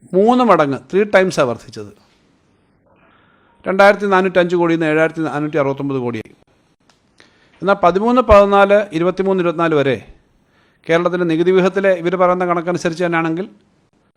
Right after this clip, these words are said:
ടു പോയിന്റ് എയ്റ്റ് പെർസെന്റ് എന്ന രണ്ടേ പോയിന്റ് എട്ട് ശതമാനമേ വർദ്ധിച്ചുള്ളൂ. ഈ ഘട്ടത്തിലാണ് ജി എസ് ടിയും കൂടി വന്നത് എന്നുള്ളതുകൊണ്ട് കേരളത്തിന് കിട്ടിക്കൊണ്ടിരുന്ന, അല്ലെങ്കിൽ കേരളം നേരത്തെ പിരിച്ചുകൊണ്ടിരുന്ന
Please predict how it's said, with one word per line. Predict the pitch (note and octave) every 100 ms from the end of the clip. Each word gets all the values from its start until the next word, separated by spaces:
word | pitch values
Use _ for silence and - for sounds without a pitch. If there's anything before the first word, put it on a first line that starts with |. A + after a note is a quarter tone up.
| _ -
ടു | F3+ -
പോയിന്റ് | G3 G3+ F3+
എയ്റ്റ് | E3+ D3+ - - _
പെർസെന്റ് | E3 D3 D#3 D#3
എന്ന | C#3+ A#2
രണ്ടേ | C#3+ D#3 E3+
പോയിന്റ് | E3+ E3
എട്ട് | D3+ D3+
ശതമാനമേ | D3 C#3+ C#3 C#3
വർദ്ധിച്ചുള്ളൂ. | A#2+ C#3 C3+ A#2+ G#3 _ _ _ _ _ _ _ _ _ _ _ - F3
ഈ | A3 G#3
ഘട്ടത്തിലാണ് | A3 A3+ A#3 G3+ F#3+ B3+ - _ _ _ -
ജി | D#3 F#3+
എസ് | G3+
ടിയും | G#3 G3+
കൂടി | G3+ G3+ E3+
വന്നത് | E3+ F3+
എന്നുള്ളതുകൊണ്ട് | F#3 F3 E3 D#3 D3+ G#3 G#3+
കേരളത്തിന് | D3+ D#3 E3 - F#3 G#3+ - -
കിട്ടിക്കൊണ്ടിരുന്ന, | C#3+ E3 F#3 E3+ E3+ F#3
അല്ലെങ്കിൽ | F3 F3 D#3
കേരളം | D3+ F3+ F#3
നേരത്തെ | E3 E3+ F#3+ D#3+
പിരിച്ചുകൊണ്ടിരുന്ന | D#3+ D#3 F#3+ F3+ F3+